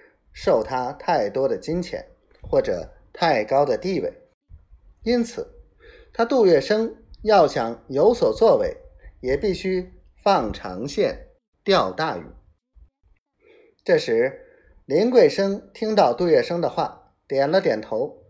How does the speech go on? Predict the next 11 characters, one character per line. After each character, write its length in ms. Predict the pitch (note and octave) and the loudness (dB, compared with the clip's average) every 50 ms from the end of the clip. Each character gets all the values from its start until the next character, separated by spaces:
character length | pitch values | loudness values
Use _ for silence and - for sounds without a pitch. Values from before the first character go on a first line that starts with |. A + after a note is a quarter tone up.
| _ _ _ _ _ _ _ - - - - _ _ _ | _ _ _ _ _ _ _ -20 -20 -20 -20 _ _ _
他 140 | - A3+ | -2 -2
心 300 | A#3 A#3 - C4+ C4 B3 | -2 0 0 0 0 0
里 260 | F#3 A#2 F2+ F2 E2 _ _ _ _ - | 0 -2 -4 -8 -14 _ _ _ _ -2
又 400 | F#3+ A3+ A3+ F#3+ C#3+ A2+ G#2 G2 | 4 6 8 8 8 4 2 0
增 280 | - D#3 D3+ D#3 D#3+ D#3+ | -2 -2 -2 -2 -2 -4
添 240 | D#3+ - D#3 D3+ D3 | -2 -2 -2 0 0
了 100 | B2 G2 | -2 -4
一 160 | - A2 G#2+ | -6 -6 -10
分 180 | A2 - C3+ D3 | -8 -6 -6 -6
喜 240 | C#3 - - E2 B1+ | -8 -10 -12 -12 -12
欢。 300 | B1+ - A2 A2+ C3 | -12 -12 -12 -14 -14